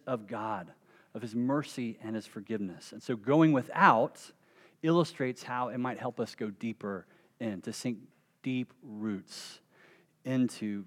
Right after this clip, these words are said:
God himself. And so I just want to encourage you, maybe because of where you are right now in your life, you need guidance. You're desperate to hear a word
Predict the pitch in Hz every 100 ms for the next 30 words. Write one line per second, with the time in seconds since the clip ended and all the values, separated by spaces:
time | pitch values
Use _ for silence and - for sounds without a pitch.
0 | - 104 107 98 101 92 - 95 85 -
1 | _ _ _ _ _ _ _ _ _ _
2 | _ - 123 160 175 208 190 156 190 147
3 | 123 135 165 165 160 - - - _ -
4 | 160 151 139 147 160 139 131 139 143 135
5 | 127 139 139 135 135 120 113 143 - -
6 | _ _ _ _ 113 135 143 143 156 151
7 | - 113 113 123 180 95 - - - _
8 | _ _ _ _ _ _ _ _ _ _
9 | _ _ 135 127 143 160 190 156 127 147
10 | 160 151 139 127 160 196 117